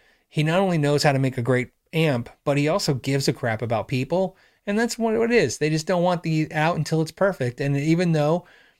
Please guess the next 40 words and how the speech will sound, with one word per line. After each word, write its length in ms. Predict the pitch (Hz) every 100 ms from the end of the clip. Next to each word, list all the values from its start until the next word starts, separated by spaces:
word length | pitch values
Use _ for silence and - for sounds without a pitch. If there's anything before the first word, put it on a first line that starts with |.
| _ _ _ -
you 160 | 151
know, 300 | 143 131 165 -
look, 340 | 233 240 139 -
eh, 180 | 165 151
they 140 | 160
could 160 | 165 -
s-, 320 | - - - _ _ _
they 140 | 151 147
could 160 | 180
have 80 | 180
just 140 | 180
shipped 220 | - 170 170
out 180 | 143
more 280 | 143 147 170
and 140 | 165 135
called 240 | 147 151
it 60 | 147
a 40 |
day, 440 | 139 139 170 214 -
<laughs> 100 | -
right? 340 | 127 147 151 -
But 200 | - 139 -
it's 260 | 151 -
like, 160 | 147 135
it's 140 | -
not 180 | 143 139
perfect. 460 | 170 160 98 - _ _ _ _
So 160 | - 139
when 100 | 143
it's 80 | 143
perfect, 300 | 147 143 139
it 20 |
will 80 | 120
come 140 | 143
out. 180 | 110 -
So 300 | 196 196 196
that's 320 | 185 233 233
why, 380 | 208 208 190 175 - - - -
um, 260 | 165 143
Ben, 400 | 170 180 165 156